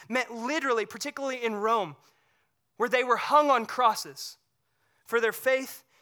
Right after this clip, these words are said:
in Jesus Christ. "Kyle, but we're not in that context." You're right. Praise God we're not in that context, right?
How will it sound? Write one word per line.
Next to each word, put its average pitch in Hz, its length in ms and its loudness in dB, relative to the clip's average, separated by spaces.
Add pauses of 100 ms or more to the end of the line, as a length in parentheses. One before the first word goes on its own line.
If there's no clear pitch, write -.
(220)
in 233 140 -2
Jesus 208 520 -8
Christ. - 580 -6 (2250)
"Kyle, 320 200 6
but 269 140 0
we're 339 160 6
not 320 200 6
in 349 140 4
that 247 180 2
context." 226 680 -4 (200)
You're 285 140 -2
right. 294 300 4 (580)
Praise 349 360 2
God 339 320 4
we're 294 100 2
not 247 180 6
in 220 80 -2
that 196 140 -4
context, 202 460 -4
right? 302 260 2